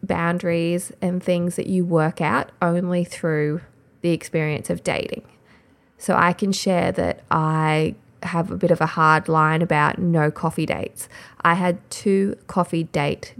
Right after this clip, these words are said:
dates and it just wasn't for me. It felt like an interview. It felt kind of friend-zone-y straight away. I don't think that there's as much chance for any sort of romantic connection, and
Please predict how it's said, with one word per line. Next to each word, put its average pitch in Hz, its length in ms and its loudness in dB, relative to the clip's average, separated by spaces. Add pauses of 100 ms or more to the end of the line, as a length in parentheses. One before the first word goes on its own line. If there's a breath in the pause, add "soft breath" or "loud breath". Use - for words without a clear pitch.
dates - 600 -2 (680 soft breath)
and 185 520 0
it 208 100 -2
just 240 180 -2
wasn't 214 440 -2
for 202 120 0
me. 156 340 -4 (360)
It 185 160 0
felt 170 320 -2
like 175 180 -2
an 175 120 0
interview. 233 640 0
It 202 180 0
felt - 440 -2 (440 loud breath)
kind 170 280 0
of 170 80 -2
friend-zone-y 185 1400 2
straight 175 500 2
away. 175 560 2 (420 loud breath)
I 185 120 2
don't 170 280 2
think 185 160 -2
that - 140 -2
there's 170 220 4
as 170 140 -2
much 165 320 -2
chance - 680 -2
for 165 480 4
any 175 180 0
sort 175 160 2
of 175 240 0
romantic 175 640 0
connection, 269 720 -4 (140)
and - 460 -8